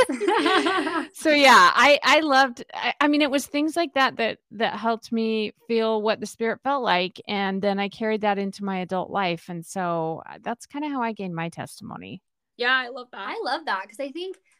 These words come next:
Speaker 1: I think Kenna and I have had similar experiences. It's not just this one moment
Speaker 2: Right.
Speaker 1: where you all of a sudden believe in what's happening. It's these little things throughout your life, feeling peaceful, um,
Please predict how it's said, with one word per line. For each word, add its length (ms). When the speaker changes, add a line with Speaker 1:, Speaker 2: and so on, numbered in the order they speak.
Speaker 1:
I 100
think 240
Kenna 220
and 120
I 80
have 80
had 160
similar 340
experiences. 880
It's 180
not 200
just 220
this 160
one 500
moment 840
Speaker 2:
Right. 400
Speaker 1:
where 140
you 580
all 200
of 60
a 60
sudden 320
believe 360
in 100
what's 200
happening. 460
It's 160
these 220
little 360
things 420
throughout 180
your 100
life, 280
feeling 300
peaceful, 720
um, 340